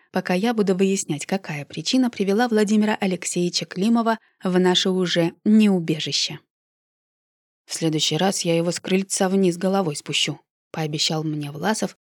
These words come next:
но просьбе не вмешиваться всё-таки внял. А причина визита Вовки оказалась банальнейшей. Мать с отцом развелись два года назад. У мамы появился ухажёр.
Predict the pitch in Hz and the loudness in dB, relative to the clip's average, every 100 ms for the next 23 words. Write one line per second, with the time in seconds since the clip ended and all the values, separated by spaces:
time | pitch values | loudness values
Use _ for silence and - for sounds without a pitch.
0 | _ 240 233 226 202 196 196 196 - 202 | _ 2 2 2 2 2 0 -4 2 4
1 | 180 165 170 226 175 147 165 - 196 180 | 4 4 2 0 -2 -6 -6 -6 -6 -6
2 | 175 165 156 147 147 _ _ _ _ _ | -6 -4 -4 -4 -10 _ _ _ _ _
3 | _ _ _ _ _ _ _ _ - 202 | _ _ _ _ _ _ _ _ -6 -2
4 | 226 233 - 277 233 220 233 226 220 277 | 0 0 4 4 4 2 2 2 2 0
5 | - 160 - 180 180 208 233 233 208 - | 0 -6 -4 -6 0 0 2 0 0 -4
6 | - 214 220 214 170 151 151 151 - 160 | -4 0 0 0 -2 -2 -2 -2 -4 -4
7 | 151 - _ _ _ _ 254 254 - 240 | -8 -16 _ _ _ _ -4 -4 -2 -4
8 | - 165 156 165 165 180 226 240 175 180 | -2 -2 0 -2 0 0 0 0 2 2
9 | 180 170 165 165 160 - 139 - - _ | 2 0 2 -2 -2 -6 -10 -14 -20 _
10 | 190 175 233 220 165 165 185 233 - 220 | 0 2 2 0 0 0 0 -2 0 -2
11 | 208 - 208 170 151 143 | 0 0 -2 -2 -6 -8